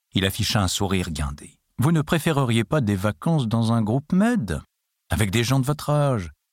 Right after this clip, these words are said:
Vous êtes juive ? Excusez-moi. Juive, vous l'êtes ? Non. Dommage, dit-il. Vous avez les mêmes pommettes qu'un certain genre de jeune juive élégante. J'ai une belle réduction pour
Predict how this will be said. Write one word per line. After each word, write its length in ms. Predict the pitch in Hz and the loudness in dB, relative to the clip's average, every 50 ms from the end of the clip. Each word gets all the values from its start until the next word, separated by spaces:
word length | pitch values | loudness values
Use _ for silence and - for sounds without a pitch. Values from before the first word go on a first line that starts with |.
| _ _ _ _ _ _ _ _ _ | _ _ _ _ _ _ _ _ _
Vous 180 | 120 160 196 190 | -2 0 0 0
êtes 120 | 135 92 | 0 -2
juive ? 420 | 85 82 76 76 92 123 160 190 - _ _ _ _ _ _ _ _ _ _ _ _ _ _ - | -2 -4 -4 -2 -2 -2 -2 -4 -8 _ _ _ _ _ _ _ _ _ _ _ _ _ _ -4
Excusez-moi. 580 | - - - - 151 - - 98 92 123 151 147 _ _ _ _ _ _ _ _ _ | -4 -2 -2 0 0 2 2 2 2 0 0 -2 _ _ _ _ _ _ _ _ _
Juive, 640 | 131 127 135 185 233 254 247 214 170 135 107 87 76 - - | -2 0 2 2 2 4 4 4 2 2 0 -2 -4 -4 -2
vous 200 | 107 98 104 104 | 0 0 2 2
l'êtes ? 520 | 101 107 151 208 247 - _ _ - - _ _ _ _ _ _ _ _ _ _ _ _ _ _ _ _ - | 2 2 0 -2 -4 -6 _ _ -20 -20 _ _ _ _ _ _ _ _ _ _ _ _ _ _ _ _ 0
Non. 160 | 90 147 208 - _ _ _ _ _ _ _ _ _ _ _ _ _ _ _ _ _ _ _ _ _ _ | 2 2 0 -2 _ _ _ _ _ _ _ _ _ _ _ _ _ _ _ _ _ _ _ _ _ _
Dommage, 520 | - 120 170 175 113 78 78 87 87 90 - - - - _ _ _ _ - | -2 0 0 0 0 -2 -4 -6 -8 -10 -14 -16 -20 -20 _ _ _ _ -6
dit-il. 460 | 85 95 95 - - - - - - - _ _ _ _ _ _ _ _ _ | -4 -4 -4 -4 -6 -10 -12 -14 -18 -20 _ _ _ _ _ _ _ _ _
Vous 180 | - 113 139 160 | -2 0 2 2
avez 140 | 180 180 185 | 2 2 2
les 100 | 170 151 | 2 2
mêmes 160 | 175 185 156 | 2 2 0
pommettes 340 | - 147 135 165 202 202 - | 0 0 2 2 0 0 0
qu'un 160 | - 147 139 | 0 0 0
certain 380 | - - 202 180 - 190 180 170 | 0 0 -2 -2 0 0 0 2
genre 240 | 139 180 175 156 | 2 2 0 2
de 120 | 131 131 143 | 2 0 0
jeune 260 | 120 123 127 127 117 | 2 2 2 2 2
juive 500 | 95 90 113 120 123 120 113 110 95 92 | 0 0 0 2 2 2 2 0 0 0
élégante. 760 | 101 101 104 95 95 98 107 107 95 92 90 90 - - - _ _ _ _ _ _ _ - | 0 0 -2 -2 -2 -2 0 0 0 -2 -4 -6 -10 -16 -20 _ _ _ _ _ _ _ -2
J'ai 560 | 104 107 151 190 202 196 185 190 190 - - _ | 0 2 2 4 4 2 2 0 -2 -6 -4 _
une 240 | - 151 156 147 113 | 0 2 2 2 0
belle 360 | 92 90 104 160 202 214 185 | -2 -2 0 0 0 2 2
réduction 520 | 156 170 180 165 170 175 - - 208 202 | 2 2 2 2 0 -2 0 0 0 0
pour 280 | - - 135 - - | 2 0 -4 -4 -4